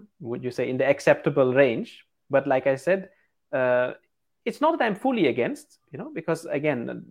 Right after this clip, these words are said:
there are so many things, even when it comes to psychedelics, there are all kinds of, you can go from natural to fully chemical to, uh,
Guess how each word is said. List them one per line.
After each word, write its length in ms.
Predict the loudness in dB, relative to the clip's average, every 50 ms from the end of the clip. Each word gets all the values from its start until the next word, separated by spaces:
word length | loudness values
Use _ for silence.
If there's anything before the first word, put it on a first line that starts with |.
| -20 -20 -20 -20 _ -8
there 180 | -4 0 0
are 60 | 2
so 160 | 2 2 2 2
many 140 | 2 0
things, 260 | -4 -4 -8 -10 -8 -8
even 180 | -8 -6 -6
when 100 | -6 -6
it 80 | -6 -4
comes 180 | -6 -6 -6
to 60 | -8 -8
psychedelics, 680 | -6 -6 -6 -6 -4 -4 -4 -4 -4 -6 -6 -8 -10 -10
there 160 | -8 -8 -6
are 60 | -6
all 160 | -6 -8 -8
kinds 260 | -8 -8 -10 -8 -8
of, 120 | -10 -12 -12 _ _ _ _ _ _ _ _ -8
you 100 | -4 -4
can 160 | -2 0 2
go 140 | 2 2 4
from 200 | 2 0 0 0
natural 400 | 0 -2 -2 -2 -4 -4 -4 -4
to 120 | -4 -6 -6
fully 260 | -4 -4 -4 -4 -2
chemical 500 | -2 -2 -2 -2 -4 -4 -4 -6 -6 -6
to, 440 | -6 -8 -6 -6 -6 -6 -6 -8 -8
uh, 200 | -8 -8 -8